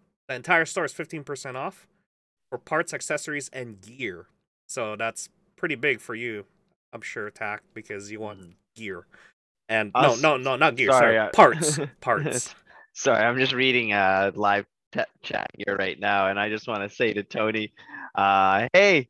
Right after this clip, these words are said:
Speaker 2: Trigger did have a sale on B Bs for a really long time, actually, so
Speaker 1: <laughs>
Speaker 2: that was your bad for not get-, picking up on that. Big Sag.
Speaker 1: All right.
Speaker 2: Can't have discounts all the time.
Speaker 1: So that, that, that's the big announcement there, just the fifty percent off all parts, accessories, and gear, so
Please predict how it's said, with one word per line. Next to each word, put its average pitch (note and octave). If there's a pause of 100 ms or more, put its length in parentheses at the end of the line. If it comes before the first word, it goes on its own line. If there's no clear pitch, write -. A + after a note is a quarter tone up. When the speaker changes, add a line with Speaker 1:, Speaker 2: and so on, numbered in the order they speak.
(340)
Speaker 2:
Trigger F3
did F3+
have F3
a E3
sale D3
on B2
B C3
Bs G#2+ (100)
for E3+
a D#3+
really F3
long E3
time, D#3+
actually, G#2
so G#2 (340)
Speaker 1:
<laughs> -
Speaker 2:
that D3
was D#3+
your C#3
bad C3+
for C3
not C3
get-, B2
picking A#2+
up A#2
on F#2
that. D2 (520)
Big G#2
Sag. E2 (440)
Speaker 1:
All C#3+
right. C3+
Speaker 2:
Can't A#2+
have A#2+
discounts B2
all A2
the F2
time. D2+
Speaker 1:
So -
that, D3
that, D3
that's D#3+
the F#3
big E3+
announcement D3+
there, C3
just A#2
the C3
fifty -
percent C3
off B2+
all B2+
parts, F3
accessories, C3
and G#2+
gear, C#3+
so G#2